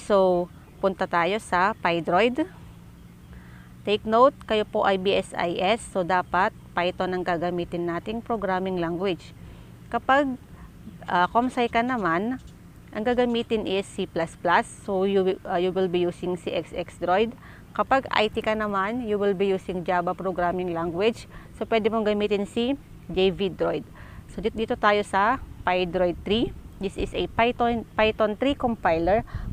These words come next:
para sa Android phone. So, ayan, kopyahin natin, activity one.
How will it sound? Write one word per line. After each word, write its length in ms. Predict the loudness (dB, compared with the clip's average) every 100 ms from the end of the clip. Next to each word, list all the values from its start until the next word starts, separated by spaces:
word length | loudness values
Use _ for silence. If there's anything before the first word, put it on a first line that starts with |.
| 0
para 240 | 2 2 0
sa 320 | 0 0 -2 -6 -12 -12 -14 -2
Android 560 | 0 0 0 0 0 -4 -12 -20 -18 -18 -6
phone. 400 | -2 -2 -4 -12 -14 -16 -18 -20 -20 -20 -20 -20 -20 -20 -18 -18 -18 -18 -20 -20 -20
So, 720 | -2 4 6 8 6 6 4 0 -6 -18 -16 -14
ayan, 480 | -4 0 0 0 -6
kopyahin 480 | -10 0 2 2 2
natin, 400 | 0 2 2 2 -6 -16 -20 -10
activity 640 | -6 -4 0 2 2 0
one. 400 | 2 4 4 2